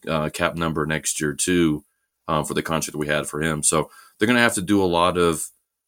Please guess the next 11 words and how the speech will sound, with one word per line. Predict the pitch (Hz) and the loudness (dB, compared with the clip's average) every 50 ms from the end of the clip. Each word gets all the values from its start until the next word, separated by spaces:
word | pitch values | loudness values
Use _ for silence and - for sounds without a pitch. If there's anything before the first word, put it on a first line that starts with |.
| _ _ - | _ _ -2
maneuvering | 87 85 82 90 92 90 90 87 90 85 82 | 0 2 4 4 4 4 4 4 4 4 2
around, | 78 78 80 82 85 87 90 92 90 82 82 - - | 2 2 2 2 2 2 0 0 -2 -4 -6 -8 -8
you | 78 82 | -6 -4
know, | 87 98 101 | -2 -2 -4
and | 90 87 87 90 87 - _ - - - _ - 92 | -4 -4 -4 -4 -4 -6 _ -16 -20 -20 _ -10 -6
who | 98 | -4
knows, | 101 107 101 98 87 - | -2 0 0 2 2 2
obviously, | 82 85 90 85 87 - - 95 90 87 82 82 - _ _ | 2 0 0 0 2 2 2 4 2 2 0 0 -4 _ _
with | 87 90 90 82 - | 0 2 2 4 4
our | 87 85 85 85 85 80 - - | 4 4 6 4 4 2 -2 -4
young, | 82 92 90 90 90 85 78 85 85 | -2 0 0 0 0 -2 -6 -8 -10